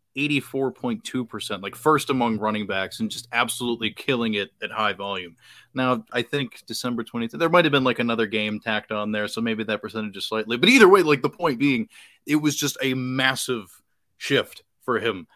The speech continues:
to just, like, absolutely, you know, have all of those carries on top of the fact that, you know, his targets, you know, maintained from twenty twenty-one into this past season as well. So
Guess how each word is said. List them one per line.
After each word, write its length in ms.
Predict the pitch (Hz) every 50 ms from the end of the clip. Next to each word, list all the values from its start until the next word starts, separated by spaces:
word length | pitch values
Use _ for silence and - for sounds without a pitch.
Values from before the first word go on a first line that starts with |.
| _ _ _ _
to 100 | - 139
just, 260 | 120 123 131 120 -
like, 200 | 131 123 117 113 127
absolutely, 640 | 120 123 120 117 - - 123 113 123 117 113 101 -
you 80 | 131
know, 160 | 123 113 110 - _ _ _ _ _ _ _ _ _ _ _ _ _ _ _ -
have 360 | - - - 139 147 147 131
all 160 | 135 131 131 131
of 60 | 117
those 180 | 127 123 113
carries 440 | - - - 123 120 117 117 113 107
on 180 | - 113 113 104
top 280 | - 117 113 117 -
of 100 | - 104
the 60 | 101 98
fact 300 | - 113 110 107 - -
that, 100 | 110 107
you 60 | 113
know, 140 | 110 104 -
his 160 | 117 110 -
targets, 560 | - - 110 107 110 104 107 98 - - - _ _ - _ _ _
you 100 | - 117
know, 160 | 113 104 87 -
maintained 720 | 120 120 117 117 113 107 104 - - 117 113 113 107 98
from 180 | - 110 101 -
twenty 240 | - 113 110 104
twenty-one 460 | - - - 104 104 101 101 101 101 101
into 300 | 92 101 101 - - 101
this 160 | 98 95 -
past 260 | - 104 101 95 -
season 240 | - 107 98 95 98
as 80 | 95
well. 160 | 92 98 - -
So 300 | - 139 131 120 -